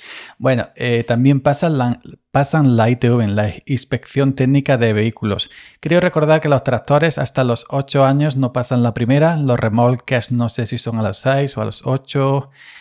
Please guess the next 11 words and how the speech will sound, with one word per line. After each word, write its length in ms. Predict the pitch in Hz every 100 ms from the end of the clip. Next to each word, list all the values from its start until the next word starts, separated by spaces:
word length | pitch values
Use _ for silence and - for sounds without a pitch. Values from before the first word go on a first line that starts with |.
| - -
las 160 | 101
cubas, 480 | - 135 135 131 -
atomizadores, 600 | 120 110 107 107 123 117
etcétera, 400 | 107 - 104 101
¿no? 100 | 110 113 - _ _ _ _ _ _ -
Pero, 400 | 165 160 170 143
eh, 200 | 131 127
nuestros 360 | 123 131 135 127
cacharros, 580 | - - 147 143 156 120
exceptuando, 600 | 117 - 131 135 135 -
exceptuando 800 | 135 - 151 - 139 131 135